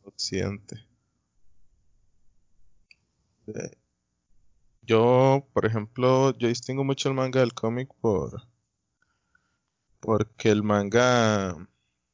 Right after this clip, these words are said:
cuenta historias como mucho más, no siempre, ¿verdad? Pero, pero sí, sí puede, o sea, no es que lo hace siempre, sino que tiene la capacidad de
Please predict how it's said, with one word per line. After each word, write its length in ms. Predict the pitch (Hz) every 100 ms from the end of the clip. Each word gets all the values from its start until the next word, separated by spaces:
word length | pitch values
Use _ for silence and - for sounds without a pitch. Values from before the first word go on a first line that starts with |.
| _
cuenta 360 | - 107 -
historias 520 | 117 - 117 120 123 -
como 280 | 113 107
mucho 320 | 107 104 - 98
más, 1000 | 98 101 107 113 101 95 - - - - _ _ _ _ - - _ _ -
no 220 | 110 107
siempre, 420 | - 135 127 95
¿verdad? 300 | 90 95 101 - _ _ _ _ _ _ _
Pero, 600 | - 104 104 98 95 92 - - -
pero 200 | 104 104
sí, 400 | - 101 101 101
sí 160 | -
puede, 380 | 107 - 117 113 _ _ _
o 100 | 123
sea, 160 | 123 135
no 260 | 135 143 175
es 120 | 175
que 180 | - 175
lo 200 | 139 123
hace 340 | 120 117 113
siempre, 640 | - - 113 104 - -
sino 320 | 110 113 107 107
que 120 | 131
tiene 420 | - - 120 135
la 120 | 143
capacidad 720 | - 113 - 110 - 104 113
de 320 | 117 113 110